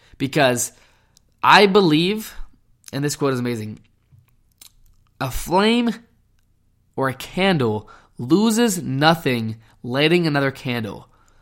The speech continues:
right? So what you learned today, what you're thinking right now, give someone else the light. Give someone else the flame, because you lose nothing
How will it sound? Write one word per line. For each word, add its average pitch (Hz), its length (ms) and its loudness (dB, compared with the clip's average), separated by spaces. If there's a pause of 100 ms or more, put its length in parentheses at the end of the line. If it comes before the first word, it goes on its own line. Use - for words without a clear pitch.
(140)
right? 120 420 -4 (280)
So 156 420 4 (140)
what 233 160 6
you 269 100 6
learned 220 240 8
today, 165 460 4
what 190 160 2
you're 240 80 2
thinking 190 420 2
right 156 200 2
now, 135 420 2 (420)
give 208 520 4
someone 180 580 -2
else 139 400 -4
the 123 240 -8
light. 113 500 -10
Give 196 180 6
someone 233 380 2
else 151 400 2
the 139 180 -4
flame, 127 640 -6
because 123 340 -6
you 196 140 2
lose 220 360 2
nothing 135 640 0